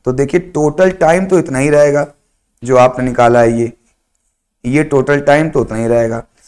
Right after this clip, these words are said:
लेकिन डिस्प्लेसमेंट की जब बात करेंगे तो एस जाने में लगा और एस वापस आने में, तो वापस आने वाला एस नेगेटिव हो जाएगा और टोटल टाइम तो आपका वही रहेगा जो था,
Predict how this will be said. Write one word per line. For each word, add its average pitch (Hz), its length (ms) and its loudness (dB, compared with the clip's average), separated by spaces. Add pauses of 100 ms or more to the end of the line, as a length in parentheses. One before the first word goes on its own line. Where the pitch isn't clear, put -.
(160)
लेकिन 175 260 -2
डिस्प्लेसमेंट 135 680 -4
की 202 80 -4
जब 165 180 0
बात 135 280 2
करेंगे 117 360 -2 (320)
तो 139 160 -6 (100)
एस 170 280 2
जाने 127 340 2
में 185 100 -2
लगा 220 280 4 (480)
और 196 300 2
एस 202 180 2
वापस 139 420 2
आने 151 260 2
में, 151 140 -4
तो 127 100 -2
वापस 127 380 2
आने 143 200 -2
वाला 139 320 4
एस 120 200 -2
नेगेटिव 113 400 0
हो 170 80 4
जाएगा 160 360 2 (720)
और 131 200 2
टोटल 170 300 2
टाइम 135 240 2
तो 127 140 -2
आपका 107 300 2
वही 110 240 0
रहेगा 147 320 2
जो 120 200 -4
था, 139 400 -2